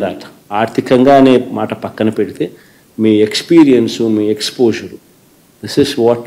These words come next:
counts. అక్కడ మీరు already వెస్టర్న్ వరల్డ్‌లో, డెవలప్డ్ వరల్డ్‌లో మీరు ఇన్ని సంవత్సరాలు అక్కడ ఉన్నారు కాబట్టి మీ ఎక్స్పీరియన్స్, మీ ఎక్స్‌పోజరు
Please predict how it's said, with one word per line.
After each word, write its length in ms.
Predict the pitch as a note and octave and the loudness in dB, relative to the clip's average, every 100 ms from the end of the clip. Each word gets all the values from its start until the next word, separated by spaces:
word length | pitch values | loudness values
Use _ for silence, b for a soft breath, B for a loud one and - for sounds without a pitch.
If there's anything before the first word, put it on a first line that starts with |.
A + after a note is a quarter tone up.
| - - | -16 -14
counts. 300 | F2+ F2+ - - b b b b _ G#2+ | -14 -12 -14 -16 b b b b _ -12
అక్కడ 480 | - A#2+ B2 A#2+ - A2 | -2 2 2 2 -6 -6
మీరు 280 | A2 A#2+ A#2 | 0 2 2
already 420 | G#2 A2+ A#2+ C3 A#2+ | 0 0 4 4 4
వెస్టర్న్ 400 | A#2+ B2+ A#2 A2 | 0 -2 0 0
వరల్డ్‌లో, 460 | G#2+ A2 G#2 G2+ G2 | 0 0 -4 -8 -8
డెవలప్డ్ 500 | G#2 G#2 B2 - G#2 | -8 -2 -2 -2 -2
వరల్డ్‌లో 500 | A2 B2+ B2+ B2 G#2 - b b b b - | 2 2 4 2 2 -4 b b b b -4
మీరు 140 | A2 | -2
ఇన్ని 160 | A2 G#2+ | 0 -2
సంవత్సరాలు 600 | - G#2+ A#2 - C#3 C3 | -4 -4 -4 -2 0 0
అక్కడ 200 | B2+ A#2+ | 2 2
ఉన్నారు 360 | A2 G#2+ A2 G#2+ | 2 2 0 -2
కాబట్టి 580 | G#2 G2+ G2+ - G2 - b b b - | -4 -6 -8 -10 -12 -14 b b b -8
మీ 100 | G2+ G2+ | 0 0
ఎక్స్పీరియన్స్, 680 | G2+ - A2+ G#2+ G2 - | -2 -4 -2 0 -2 -4
మీ 120 | G2+ G2+ | -8 -8
ఎక్స్‌పోజరు 640 | F2+ E2+ - G#2+ G#2+ G2+ | -10 -12 -8 -6 -6 -8